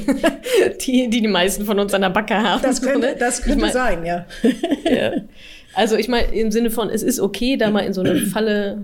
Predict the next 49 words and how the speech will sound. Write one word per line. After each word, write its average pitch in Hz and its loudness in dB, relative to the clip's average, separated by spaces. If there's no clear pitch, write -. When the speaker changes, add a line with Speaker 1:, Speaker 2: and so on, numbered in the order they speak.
Speaker 1:
Falle - 0
irgendwie 180 -2
reinzutappen 214 -2
oder 185 2
halt 175 0
auch 185 -2
diese 170 -6
Fehler 180 0
zu 180 -6
machen. 240 0
Ähm, 185 2
im 185 -2
Sinne 185 2
von, 180 0
ich 180 -2
hab - -4
mir 180 -2
da 175 0
noch 180 0
nie 180 0
so 180 -2
richtig - -4
Gedanken - -2
drüber 196 2
gemacht, 185 0
ich - -8
hab - -10
das 180 -10
Thema 180 -6
abgegeben, 180 -2
so, 165 -2
ne? 247 2
Das 220 -2
ist - -2
also, 190 0
Speaker 2:
Und 240 0
besser 240 -2
das 233 0
Speaker 1:
da 208 0
Speaker 2:
als 220 -2
gar 214 0
Speaker 1:
stecken 240 2
wir 359 0
Speaker 2:
nichts? 415 0
Speaker 1:
alle 254 2
in 233 0
unseren 202 0
Mustern. 180 0
Speaker 2:
<laughs> 392 2